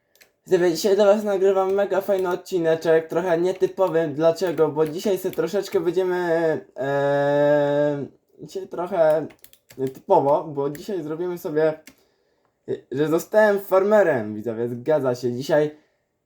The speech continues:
całe wszystkie pola będziemy opróżniać, będziemy wszystko robić, widzowie. I dzisiaj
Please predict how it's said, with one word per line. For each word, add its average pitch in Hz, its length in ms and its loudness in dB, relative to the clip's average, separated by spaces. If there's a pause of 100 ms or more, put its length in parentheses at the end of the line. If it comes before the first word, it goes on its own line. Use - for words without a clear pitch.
całe 180 400 2
wszystkie 165 380 -2
pola 151 420 0
będziemy 147 640 -2
opróżniać, 160 680 -2
będziemy 143 500 0
wszystko 151 360 -6
robić, 139 320 0
widzowie. 147 400 0 (600)
I 165 260 0
dzisiaj 147 680 0